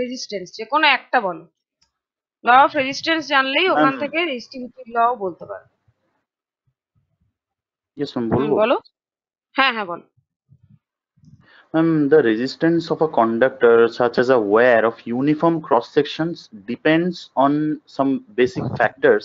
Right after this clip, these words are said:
Speaker 2: like, uh, length of the conductor, uh, cross sectional area of conductor, আর হচ্ছে ম্যাম ওই, আহ, material, uh, nature of the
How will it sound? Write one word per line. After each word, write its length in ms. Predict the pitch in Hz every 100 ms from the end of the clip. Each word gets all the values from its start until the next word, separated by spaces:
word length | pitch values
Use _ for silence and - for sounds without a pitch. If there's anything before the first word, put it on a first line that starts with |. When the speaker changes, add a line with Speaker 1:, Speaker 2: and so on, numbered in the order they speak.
| -
Speaker 2:
like, 320 | 117 120 - -
uh, 120 | 110 - - -
length 300 | 117 135 147 151
of 40 | 135
the 80 | 147 139
conductor, 500 | 139 139 135 135 135 131 _ - 101 - -
uh, 140 | 110 110 -
cross 200 | 123 131 -
sectional 400 | 156 - 147 143 147 131
area 200 | 139 147
of 100 | 147 -
conductor, 460 | 139 139 135 - 135 - _ _ _ _ - 113
আর 100 | 113
হচ্ছে 220 | 117 -
ম্যাম 220 | 127 123 123 120
ওই, 120 | 120 117 117 113
আহ, 260 | 104 101 - 117
material, 400 | 139 160 143 113 107
uh, 80 | 107
nature 240 | 123 - 160
of 40 | 160
the 80 | 160